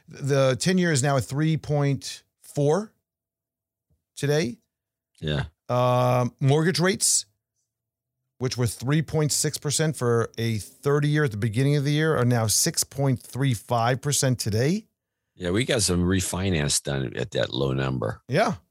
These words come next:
Speaker 1: that's it. You would, you wouldn't do it now if you had to.
Speaker 2: No, but we did buy some property at a number that's under five.
Speaker 1: That's good.
Speaker 2: So that was good.
Speaker 1: That's good.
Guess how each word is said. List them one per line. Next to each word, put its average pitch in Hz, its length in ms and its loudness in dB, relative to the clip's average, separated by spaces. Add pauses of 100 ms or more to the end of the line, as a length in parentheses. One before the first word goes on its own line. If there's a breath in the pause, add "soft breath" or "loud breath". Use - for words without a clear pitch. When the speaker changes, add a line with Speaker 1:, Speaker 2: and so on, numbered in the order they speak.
(300)
Speaker 1:
that's 117 220 -4
it. 202 160 -4
You 151 80 -2
would, 165 140 2
you 143 220 0
wouldn't 139 200 2
do 131 80 -2
it 113 60 -8
now 170 180 0
if 240 100 -4
you 202 60 0
had 139 160 -2
to. 190 200 -6 (600)
Speaker 2:
No, 65 240 -2
but 87 140 0
we 107 140 4
did 127 220 0
buy 113 200 2
some 98 240 2
property 104 580 0 (400 soft breath)
at 87 160 -2
a 87 80 0
number 95 640 2
that's 87 240 0
under 95 280 0
five. 90 800 -2 (280)
Speaker 1:
That's 165 180 -6
good. 220 240 -4
Speaker 2:
So - 440 -4 (240)
that 78 180 -4
was 69 160 -6
good. 52 360 -4
Speaker 1:
That's 135 180 -6
good. 151 220 -8